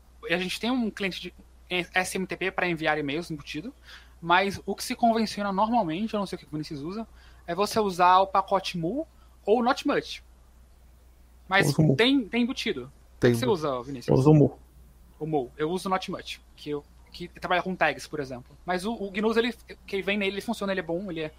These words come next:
Speaker 1: super utilizável.
Speaker 3: Legal. O Tetris, como é que entra no Tetris?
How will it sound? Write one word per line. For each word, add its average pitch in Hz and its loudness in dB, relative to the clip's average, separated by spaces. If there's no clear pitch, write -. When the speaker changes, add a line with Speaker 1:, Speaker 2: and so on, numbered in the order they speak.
Speaker 1:
super - -6
utilizável. 240 2
Speaker 3:
Legal. 85 -2
O 135 2
Tetris, 135 4
como 117 -4
é 131 -2
que 131 -2
entra 120 2
no 110 -4
Tetris? 95 -4